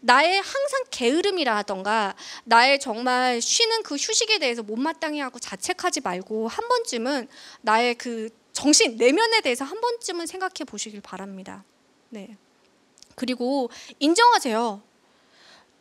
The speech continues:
진짜로 공부하기 싫으면 "아, 그럴 수도 있다. 나 조금 지칠 수도 있다."라는 거에 대해서 인정하세요. 인정하시고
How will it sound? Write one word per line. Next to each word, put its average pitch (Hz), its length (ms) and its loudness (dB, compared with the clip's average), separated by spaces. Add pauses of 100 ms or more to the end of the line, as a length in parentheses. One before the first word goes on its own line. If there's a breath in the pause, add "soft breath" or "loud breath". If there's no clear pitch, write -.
(380)
진짜로 453 420 4
공부하기 349 880 -2
싫으면 262 600 -2 (360)
"아, 262 80 -8
그럴 381 240 0
수도 - 220 -2
있다. 262 640 0 (340 soft breath)
나 277 100 0
조금 403 260 0
지칠 - 340 2
수도 427 300 -4
있다."라는 277 640 2
거에 330 180 -2
대해서 269 360 0 (240 loud breath)
인정하세요. 294 760 0 (340)
인정하시고 349 800 4